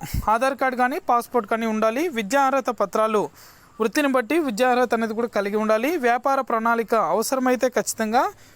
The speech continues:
వారు చేసే వ్యాపారం అనే సర్టిఫికెట్ అనేది కూడా కలిగి ఉండాలి. దరఖాస్తు చేసుకునే విధానం అనేది కూడా మీకు తెలియజేస్తాను. ఏపీఎస్సీ ఎఫ్సీ అధికారిక వెబ్సైట్లో కూడా లాగిన్ అవ్వాలి. రిజిస్ట్రేషన్ లాగిన్ అవ్వండి. అప్లికేషన్ ఫారం నింపి అవసరమైన పత్రాలు అనేది కూడా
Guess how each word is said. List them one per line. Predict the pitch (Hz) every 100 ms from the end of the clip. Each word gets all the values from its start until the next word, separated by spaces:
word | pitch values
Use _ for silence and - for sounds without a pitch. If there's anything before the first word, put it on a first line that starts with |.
| -
వారు | 214 220 233
చేసే | 226 294
వ్యాపారం | 254 233 254 240 240
అనే | 233 208
సర్టిఫికెట్ | 165 220 214 240 247
అనేది | 226 233
కూడా | 220 233
కలిగి | 196 202
ఉండాలి. | 220 214 220 262 381 - - - -
దరఖాస్తు | 208 226 285 285 262
చేసుకునే | 269 240 277 262
విధానం | 233 226 240
అనేది | 240 233
కూడా | 220 240
మీకు | 240 233 -
తెలియజేస్తాను. | 196 220 214 202 226 220 311
ఏపీఎస్సీ | 381 240 240 294 277 226 - 285 415 - - - - - - -
ఎఫ్సీ | 226 233 - 294 202 - - - 226 202
అధికారిక | 208 226 269 269
వెబ్సైట్లో | 247 202 - 233 233
కూడా | 220 233
లాగిన్ | 202 202 226 233
అవ్వాలి. | 226 226 302
రిజిస్ట్రేషన్ | 285 233 262 - 285 254 294 226
లాగిన్ | 196 208 233
అవ్వండి. | 226 226 226 320
అప్లికేషన్ | 370 233 247 247 262 285
ఫారం | 247 240 240 240
నింపి | 233 220
అవసరమైన | 240 190 - 247 240
పత్రాలు | 240 220 214 233
అనేది | 233 226
కూడా | 254 349